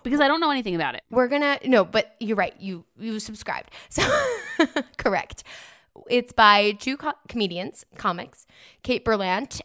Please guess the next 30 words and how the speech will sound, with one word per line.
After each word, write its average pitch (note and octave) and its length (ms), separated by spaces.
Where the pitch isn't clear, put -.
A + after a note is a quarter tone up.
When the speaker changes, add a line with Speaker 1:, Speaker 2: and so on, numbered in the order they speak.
Speaker 2:
and F#3+ 220
Jacqueline F#3+ 400
Novak, F#3 640
and G3+ 360
it A3 140
is G3 200
Goop G#3 420
spelled G3+ 380
backwards, F3+ 800
so - 160
that F3+ 260
just - 200
gives E3+ 260
you F3+ 120
a F3+ 60
sense. - 460
But C4 260
it's C4 220
not, C#4 280
like, C4+ 220
an A3+ 100
anti-wellness F3+ 1040
or, F3+ 100
like, E3 340
parody A3 540
of E3+ 100
wellness E3 380
podcast. - 640
It's F#3+ 180
about F3 320